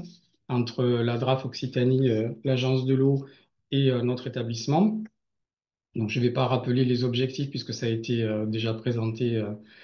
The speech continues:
précédemment. Et depuis, euh, donc deux mille vingt-deux, euh, on travaille tous les ans en partenariat avec l'Agence de l'eau où on présente nos, nos actions pour l'année, euh, l'année suivante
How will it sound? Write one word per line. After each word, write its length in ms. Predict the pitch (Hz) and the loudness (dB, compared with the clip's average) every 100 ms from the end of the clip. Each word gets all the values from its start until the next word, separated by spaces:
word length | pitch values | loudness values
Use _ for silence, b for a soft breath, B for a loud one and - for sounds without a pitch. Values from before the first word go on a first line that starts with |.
| B B - | B B -6
précédemment. 680 | 127 110 127 123 123 165 165 | -2 0 2 4 4 4 4
Et 120 | 127 | 4
depuis, 420 | 123 120 147 139 | 2 0 0 2
euh, 140 | 120 | 2
donc 260 | 117 120 120 | 0 -2 -2
deux 80 | 123 | 0
mille 160 | 123 | 0
vingt-deux, 480 | 120 117 117 151 - B B B B B _ 120 | 0 -2 0 -2 -2 B B B B B _ -8
euh, 240 | 110 113 | -6 -4
on 200 | 123 117 | -2 -2
travaille 300 | 117 120 120 | 0 2 2
tous 120 | 131 | 2
les 180 | 127 120 | 2 2
ans 100 | 131 | 2
en 80 | 117 | 2
partenariat 480 | 113 - 120 120 131 | 0 -2 -2 0 0
avec 180 | 117 | 0
l'Agence 360 | 123 113 117 113 | -2 -4 -4 -4
de 100 | 110 | -2
l'eau 160 | 110 139 | -2 0
où 380 | 147 123 117 | 0 -2 -4
on 400 | 110 104 101 101 | -4 -6 -8 -10
présente 500 | 107 - 110 117 120 | -8 -4 0 0 0
nos, 240 | 117 107 107 | 0 0 0
nos 200 | 113 117 | 0 0
actions 300 | 113 135 127 | -2 0 0
pour 200 | 123 113 | 2 0
l'année, 420 | 110 113 117 110 | 2 2 0 -2
euh, 160 | 104 110 | -4 -4
l'année 260 | 113 117 | -2 -2
suivante 560 | 113 - 113 117 131 | -2 -4 -4 0 0